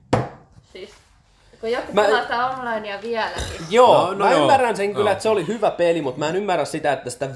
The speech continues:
Speaker 2: vieläkin jengi niinku runkkaa.
Speaker 1: Mm.
Speaker 2: Siis kaikki tietysti omalla tyylensä, mutta mä en vaan ymmär-, joo,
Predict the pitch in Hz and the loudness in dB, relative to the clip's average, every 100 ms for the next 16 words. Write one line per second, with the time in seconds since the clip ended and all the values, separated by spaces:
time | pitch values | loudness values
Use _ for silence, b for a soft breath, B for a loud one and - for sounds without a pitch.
0 | 135 202 175 127 101 107 104 101 104 101 | 0 2 4 2 -2 -6 -4 -2 -2 -4
1 | 98 95 101 107 107 104 - - 87 - | -6 -6 -8 -4 -2 -2 -8 -16 -18 -20
2 | b b b b b - 180 - 254 190 | b b b b b -12 -12 -12 -14 -6
3 | - 165 - 143 190 185 208 196 190 214 | 0 0 0 -2 0 0 0 2 0 0
4 | 190 160 185 175 156 139 127 127 170 | 0 0 0 2 2 0 0 0 0